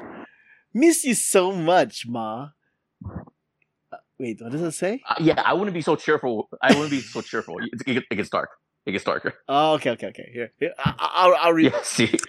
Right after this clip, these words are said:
Speaker 1: I'll repeat it. Okay. "Miss you so much, Ma. Still felt unreal that you're not here. Please watch over me, over us, especially Mommy.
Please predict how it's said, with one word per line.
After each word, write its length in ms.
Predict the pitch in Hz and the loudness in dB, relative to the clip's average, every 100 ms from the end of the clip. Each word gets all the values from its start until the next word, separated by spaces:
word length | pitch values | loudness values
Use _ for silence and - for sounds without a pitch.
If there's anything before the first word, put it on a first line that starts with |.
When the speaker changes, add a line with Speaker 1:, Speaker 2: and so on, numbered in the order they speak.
| - | 0
Speaker 1:
I'll 120 | 175 185 | 6 8
repeat 320 | 175 165 120 | 8 4 -2
it. 100 | - _ | -4 _
Okay. 240 | 131 113 - _ _ - _ _ _ _ _ _ _ _ | -10 -10 -14 _ _ -20 _ _ _ _ _ _ _ _
"Miss 260 | 226 269 226 | 4 4 2
you 80 | |
so 240 | 175 147 127 | -2 -2 -2
much, 280 | 117 - 120 | -4 -8 -10
Ma. 260 | 117 123 - _ - | -10 -10 -16 _ -10
Still 280 | - 196 | 6 6
felt 360 | 180 - 175 - 170 | 6 -2 -2 -2 -2
unreal 500 | 160 139 139 135 135 | 0 0 0 0 -2
that 220 | 123 - | -8 -6
you're 100 | 120 | -6
not 240 | 117 120 120 | -6 -8 -10
here. 440 | - 92 92 98 _ _ _ _ - | -18 -18 -16 -20 _ _ _ _ -10
Please 340 | 233 247 - | -8 -8 -6
watch 480 | 165 170 - - - _ _ | -2 -2 -2 -12 -14 _ _
over 320 | 151 139 139 | -2 0 -2
me, 420 | 123 120 120 120 _ _ _ _ | -4 -8 -10 -14 _ _ _ _
over 380 | 151 156 156 - | 0 2 2 0
us, 440 | 117 127 - - - _ - | -2 -2 -4 -14 -20 _ -8
especially 480 | 156 - 143 139 131 | -6 -2 -4 -2 -4
Mommy. 420 | 104 90 _ | -4 -12 _